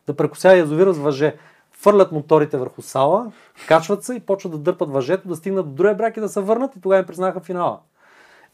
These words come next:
И беше една забава. Те падат мотори във вода, падат хора.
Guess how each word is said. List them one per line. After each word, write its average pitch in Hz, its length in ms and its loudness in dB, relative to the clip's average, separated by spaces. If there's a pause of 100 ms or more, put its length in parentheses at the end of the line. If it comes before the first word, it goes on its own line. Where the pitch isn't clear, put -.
(140)
И 254 60 -10
беше 208 260 -2
една 175 140 0
забава. 143 440 2
Те - 160 -2
падат 143 220 2
мотори 127 300 -6
във 110 140 -8
вода, 113 200 -6
падат 120 320 -4
хора. 131 360 -6